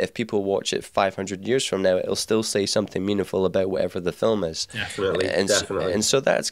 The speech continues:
Speaker 1: I wanna try and leave some sort of body of work here that's, um, as a whole, the channel could be quite useful to somebody if they're studying films for the first time.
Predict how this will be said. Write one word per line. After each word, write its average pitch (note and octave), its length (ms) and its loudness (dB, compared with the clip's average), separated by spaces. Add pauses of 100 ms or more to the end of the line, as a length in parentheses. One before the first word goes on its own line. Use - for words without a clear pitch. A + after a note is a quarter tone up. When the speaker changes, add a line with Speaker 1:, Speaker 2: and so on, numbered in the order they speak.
Speaker 1:
I - 40 6
wanna C#3 220 4
try - 160 2
and A#2 120 2
leave C3 140 -2
some A2+ 180 0
sort A#2 200 2
of G#2 80 0
body A2 240 4
of F#2+ 80 2
work C3 240 2
here G2+ 220 2
that's, - 360 -2 (440)
um, F#2 500 -2
as G#2+ 180 0
a G2+ 80 4
whole, C3+ 280 6
the G2 80 0
channel G#2+ 340 0
could G2 180 -6
be G#2 180 -2
quite - 240 -2
useful A2+ 340 -2
to G2 100 -8
somebody G2+ 400 -2
if F#2+ 100 -4
they're F#2+ 100 -4
studying F#2 380 -2
films D3 300 0
for - 120 -8
the F2+ 100 0
first F#2 300 -2
time. E2+ 260 -2